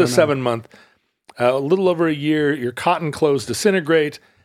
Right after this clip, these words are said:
Speaker 2: acidic body fluids and toxins break them down.
Speaker 1: But he's still not a skeleton, it sounds like.
Speaker 2: Only at this point, uh, noth-, at this point, nothing dramatic happens for a while, but by a decade,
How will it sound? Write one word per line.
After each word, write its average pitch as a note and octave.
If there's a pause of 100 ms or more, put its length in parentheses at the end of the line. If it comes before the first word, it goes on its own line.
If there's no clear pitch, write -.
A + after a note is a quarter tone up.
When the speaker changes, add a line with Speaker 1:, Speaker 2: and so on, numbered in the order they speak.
(100)
Speaker 2:
acidic F3
body C#3+
fluids B2+
and G2+
toxins G#2+
break F#2+
them F#2
down. F2 (420)
Speaker 1:
But F3+
he's G3
still A#3+
not G#3
a F3
skeleton, G3
it A2
sounds G#2+
like. -
Speaker 2:
Only D#3+
at D3
this C#3
point, A#2+
uh, A2+
noth-, E3
at D3
this A3+
point, G#3
nothing F#3
dramatic D#3+
happens C3
for B2+
a A#2
while, A#2
but A2
by B2
a A#2
decade, A#2+